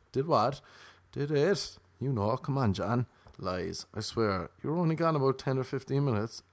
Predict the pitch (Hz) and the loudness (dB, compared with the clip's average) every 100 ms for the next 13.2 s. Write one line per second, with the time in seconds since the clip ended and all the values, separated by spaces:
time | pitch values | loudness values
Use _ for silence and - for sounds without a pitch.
0 | - 95 101 104 104 92 90 87 95 101 | -6 2 4 6 4 2 -2 0 2 2
1 | 92 92 87 87 80 _ _ 104 101 101 | 2 0 -2 -4 -6 _ _ -2 0 0
2 | 95 87 _ - - 110 104 101 131 143 | -2 -6 _ -16 -4 -2 -2 -2 -2 -2
3 | - 87 - 92 95 101 92 - - - | -8 -10 -8 -4 -2 -4 -6 -12 -20 -20
4 | - - - _ - 104 104 107 110 107 | -20 -20 -20 _ -4 -2 0 0 2 2
5 | 101 101 117 101 95 101 104 98 - 92 | 4 4 4 4 2 2 0 0 -2 -4
6 | 95 92 - 85 82 - _ _ _ _ | -4 -4 -6 -10 -10 -16 _ _ _ _
7 | _ _ _ - - 95 92 90 95 - | _ _ _ -20 -12 -6 -6 -6 -10 -8
8 | 92 - 90 87 85 110 107 - - - | -6 -4 -2 -2 2 4 4 0 -4 -12
9 | - - - 101 98 113 107 98 98 117 | -20 -20 -8 -4 0 2 2 0 2 4
10 | 127 117 104 92 143 120 120 117 110 - | 4 4 2 -2 -4 0 2 2 0 -2
11 | 120 - - - - - - 101 101 - | -2 -4 -14 -20 -20 -20 -10 -6 -6 -6
12 | 104 107 110 104 98 123 127 117 120 139 | -4 -2 0 -2 -2 0 2 2 0 2
13 | 135 | 0